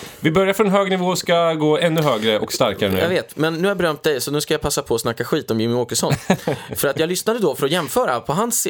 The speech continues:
Speaker 2: tal på partikongressen tvåtusen sjutton när han blev omvald som partiledare.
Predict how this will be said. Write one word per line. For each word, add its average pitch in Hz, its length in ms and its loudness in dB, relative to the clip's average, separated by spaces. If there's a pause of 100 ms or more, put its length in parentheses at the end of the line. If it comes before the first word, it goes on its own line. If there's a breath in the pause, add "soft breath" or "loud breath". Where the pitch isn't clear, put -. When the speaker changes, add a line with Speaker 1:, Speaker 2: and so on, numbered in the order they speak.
(100)
Speaker 2:
tal 117 280 0
på 131 160 -2
partikongressen 113 840 -2
tvåtusen 120 300 -2
sjutton 160 320 -2
när 127 60 -2
han 123 80 -2
blev 127 120 2
omvald 147 300 -2
som 113 140 -4
partiledare. - 1500 -4